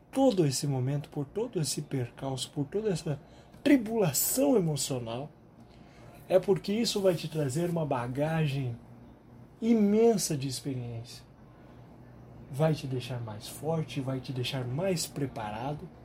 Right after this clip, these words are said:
vai fazer você entender melhor de si mesmo e estar pronto pra enfrentar e entender melhor das pessoas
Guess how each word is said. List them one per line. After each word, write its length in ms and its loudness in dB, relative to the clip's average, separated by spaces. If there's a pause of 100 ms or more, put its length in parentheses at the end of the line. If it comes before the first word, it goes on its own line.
(680)
vai 280 6
fazer 460 2
você 500 -2 (580)
entender 720 4
melhor 420 2
de 140 -4
si 200 -2
mesmo 500 0 (500)
e 120 -2
estar 480 0 (160)
pronto 480 8
pra 260 2
enfrentar 720 -4
e 60 -4
entender 520 -2
melhor 480 2 (440)
das 260 4
pessoas 800 2